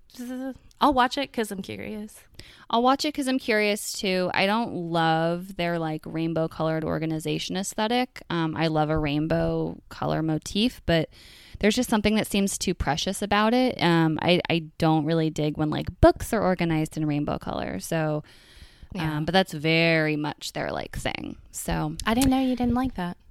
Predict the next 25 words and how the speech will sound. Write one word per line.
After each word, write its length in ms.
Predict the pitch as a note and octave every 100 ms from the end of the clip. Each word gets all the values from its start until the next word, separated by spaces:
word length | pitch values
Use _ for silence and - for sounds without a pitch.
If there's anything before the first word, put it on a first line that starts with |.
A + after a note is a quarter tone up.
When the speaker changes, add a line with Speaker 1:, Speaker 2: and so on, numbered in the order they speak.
| - -
Speaker 2:
Well, 360 | F4 F4 D#4+ D#4 D4
it 100 | -
just 300 | C4+ B3+ -
feels 240 | G3+ F#3+
a 60 | E3+
little, 340 | D#3+ D3 C#3
like, 220 | C3 C#3+
mm. 540 | D#4 A4+ G#4+ C#4 A3+ G3
Speaker 1:
Overdone. 600 | D#3+ D#3+ D3+ D3 E3+ F3 - -
Speaker 2:
<laughs> 120 | - - - - - -
Yeah, 300 | F#3+ F#3 D#3+ - - _ -
I 60 | F3+
guess. 400 | - F#3+ - -
Speaker 1:
Okay. 100 | F3+
Speaker 2:
Overdone. 440 | F3 E3 - - G3+ - - - - - - -
Speaker 1:
Well, 340 | C#4+ C#4+ C#4+ - -
um, 520 | A#3+ A#3 G#3+ G#3 G#3+ _ _ _ _
tune 300 | - C#4+ C#4
in 300 | C4 B3 B3
after 840 | B3 A3 G#3+ - A3 G3+ G3+ G3 G3
the 260 | - F#3 F3+
premiere 520 | - F3+ F3+ F#3 F3+
on 260 | E3+ E3+ E3
September 460 | - D#3+ E3+ E3
ninth. 500 | D#3+ E3 E3+ F3 -